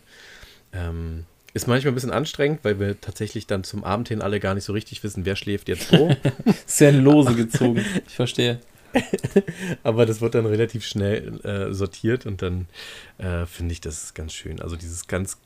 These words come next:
Speaker 1: klassische, ähm, Kinder früh raus und ins Nachbarzimmer und schreien lassen und so, kann ja jeder machen, wie er mag. Für uns war's, äh, definitiv nichts, da, ähm, so knallhart zu sein, sondern wir haben, ähm, einen anderen Weg gewählt und,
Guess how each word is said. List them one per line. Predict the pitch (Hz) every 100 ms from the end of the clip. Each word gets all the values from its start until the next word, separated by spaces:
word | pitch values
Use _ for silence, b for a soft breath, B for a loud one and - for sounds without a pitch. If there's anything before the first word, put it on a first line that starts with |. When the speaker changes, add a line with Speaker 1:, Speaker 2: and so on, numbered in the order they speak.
| -
Speaker 1:
klassische, | - - 98 - 113 101 92 90 -
ähm, | 87 82 78 76 - - -
Kinder | - 101 101
früh | 85 - - 110 123 110 107
raus | 90 87 107 123 -
und | 101 98
ins | 95 -
Nachbarzimmer | 95 - 113 - 104 101 90
und | 90
schreien | - 85 95 113
lassen | 92 - 95
und | 85
so, | 95 90 - B B B B B -
kann | - 127
ja | 117
jeder | 104 107
machen, | 98 98 95
wie | 90
er | 80
mag. | 82 110 -
Für | - - - -
uns | 139 -
war's, | 95 87 -
äh, | - 90
definitiv | 92 87 85 78 92 -
nichts, | 87 - - -
da, | 82 78 78
ähm, | 82 78 73 73 _ - -
so | 80 80 80 78 -
knallhart | - 82 76 76 78
zu | 87
sein, | 87 82 82
sondern | 82 78
wir | 78
haben, | 78 76 76 - B B B B B B B -
ähm, | 85 78 78 98
einen | 135
anderen | 104 110 92 82
Weg | 80 76
gewählt | - 76 90 -
und, | 82 -